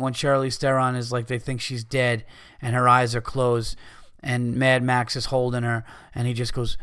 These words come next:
"Max, my name is Max." Whoa, that was a,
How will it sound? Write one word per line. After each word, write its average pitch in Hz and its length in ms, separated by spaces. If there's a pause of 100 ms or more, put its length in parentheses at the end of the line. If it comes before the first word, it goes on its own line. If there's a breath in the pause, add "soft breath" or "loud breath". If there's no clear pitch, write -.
(140 soft breath)
"Max, 123 600 (560 soft breath)
my 151 140
name 143 360
is 120 180
Max." 127 640 (520 soft breath)
Whoa, 170 680
that 170 140
was 175 160
a, 131 80